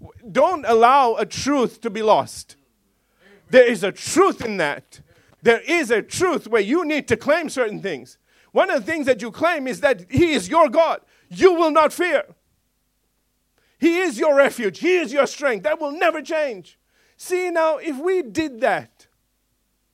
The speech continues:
I think a lot more people would have joined us.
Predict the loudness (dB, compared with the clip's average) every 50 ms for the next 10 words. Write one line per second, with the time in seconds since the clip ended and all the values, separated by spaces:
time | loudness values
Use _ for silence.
0 | _ _ _ _ -8 -6 -6 -6 -6 -6 -10 -8 -8 -6 -2 0 0 0 0 0
1 | -4 -4 -2 -4 -8 -6 -6 -6 -6 -4 -4 -4 -6 -4 -2 -2 -2 -2 -2 -4
2 | -4 -2 -4 -4 -4 -10 -20 -20